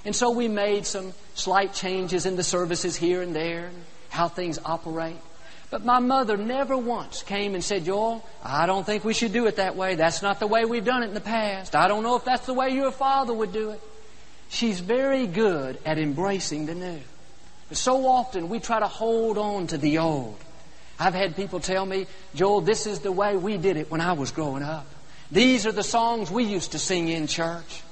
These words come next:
This is how our minister used to minister." We didn't have those guitars.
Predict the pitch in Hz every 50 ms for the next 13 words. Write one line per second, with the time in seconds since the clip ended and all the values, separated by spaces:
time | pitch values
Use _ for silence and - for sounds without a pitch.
0 | - - - - - 247 254 247 240 196 220 240 226 226 226 240 247 226 226 233
1 | 220 208 190 - - 190 185 202 226 - - 190 180 185 202 208 214 202 - -
2 | 214 220 - - - - - - - - - 151 170 247 277 277 262 247 269 277
3 | 277 233 226 254 233 196 165 190 208 - 196 233 247 247 233 226 214 214 208 208
4 | - -